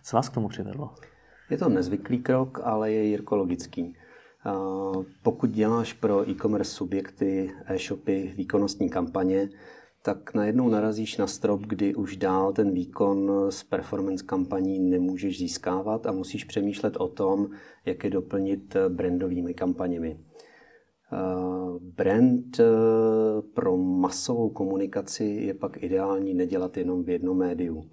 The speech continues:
Speaker 2: protože musíš přemýšlet o tom, že, eh, lidi vnímají média, eh, reklamní média během dne z různých zdrojů.
Speaker 1: Hmm.
Speaker 2: Vstáváš, eh,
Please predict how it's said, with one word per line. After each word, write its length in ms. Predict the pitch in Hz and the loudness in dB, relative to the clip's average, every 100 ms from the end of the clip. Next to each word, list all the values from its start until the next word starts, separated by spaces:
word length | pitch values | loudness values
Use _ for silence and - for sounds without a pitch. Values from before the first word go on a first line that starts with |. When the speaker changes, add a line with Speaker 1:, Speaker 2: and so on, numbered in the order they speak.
| - - - - _ _ - | -20 -20 -20 -20 _ _ -2
Speaker 2:
protože 920 | 98 95 - 101 92 104 104 104 101 | 0 0 0 -2 2 2 4 2 0
musíš 360 | 107 104 - 131 | -2 -6 -6 -10
přemýšlet 480 | - 123 120 123 - | -2 0 2 0 0
o 100 | 110 | -2
tom, 340 | - 117 113 | 0 0 0
že, 200 | 107 110 | 0 2
eh, 200 | 110 110 104 - _ _ _ - 113 110 110 110 107 - | 2 0 -2 -14 _ _ _ -12 -8 -6 -6 -6 -8 -8
lidi 420 | 110 104 98 117 110 | -2 0 0 2 2
vnímají 920 | 107 107 107 110 110 104 101 98 - _ - - | 2 4 4 4 2 2 0 -4 -10 _ -18 -4
média, 760 | 101 101 98 101 101 95 92 95 - | 0 2 2 2 0 2 0 -4 -10
eh, 380 | 92 92 92 92 | -6 -2 -2 -2
reklamní 480 | - - 104 104 101 | -2 0 0 2 2
média 500 | 101 98 95 98 95 | 2 2 2 2 2
během 320 | 92 95 104 | 2 2 2
dne 380 | 90 92 98 101 | 2 2 2 0
z 60 | |
různých 380 | 95 92 101 95 | -2 -2 -2 -2
zdrojů. 440 | 90 92 90 82 82 - | 2 2 2 0 -8 -10
Speaker 1:
Hmm. 140 | 127 113 | -6 -6
Speaker 2:
Vstáváš, 720 | - 98 104 110 110 - | 0 0 4 4 2 -2
eh, 60 | - | -2